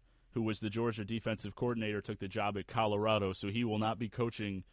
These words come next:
in this game. So I'll be interested to see how that sort of affects things, what Kirby Smart will, will do as far as an approach of calling plays or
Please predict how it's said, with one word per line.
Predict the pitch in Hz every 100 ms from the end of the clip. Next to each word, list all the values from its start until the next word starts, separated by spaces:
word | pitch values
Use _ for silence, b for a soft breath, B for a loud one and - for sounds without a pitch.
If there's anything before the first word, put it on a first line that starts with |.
| - - - - - -
in | 123
this | 117 110
game. | 117 117 107 95
So | - 101
I'll | 107 107
be | 110
interested | 110 113 104 107
to | 98
see | - 110 107
how | 107 101
that | 107 110 -
sort | - 110
of | 101
affects | 101 104 101 -
things, | 104 98
what | 107 -
Kirby | 117 107 104
Smart | - 104 101
will, | 110 98 98 -
will | 107 101
do | 107 101
as | 95
far | - 104
as | 101
an | 95
approach | 95 113 101 -
of | 92
calling | 107 104 95
plays | - 101 98 95
or | 92